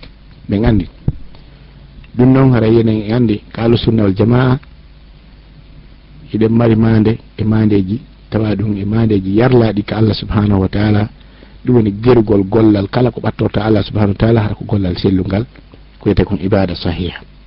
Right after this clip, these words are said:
mabniya ala hadi nabi sallallahu alayhi wa sallam.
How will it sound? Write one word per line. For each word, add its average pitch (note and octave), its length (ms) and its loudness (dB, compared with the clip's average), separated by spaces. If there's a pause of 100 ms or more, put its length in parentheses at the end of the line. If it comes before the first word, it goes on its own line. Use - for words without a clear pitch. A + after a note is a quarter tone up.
(480)
mabniya G#2+ 560 2 (360)
ala G#2 200 0
hadi G#2 260 2
nabi F#2 320 2
sallallahu F2+ 540 -2
alayhi E2 160 -2
wa D2+ 80 -10
sallam. E2 320 -2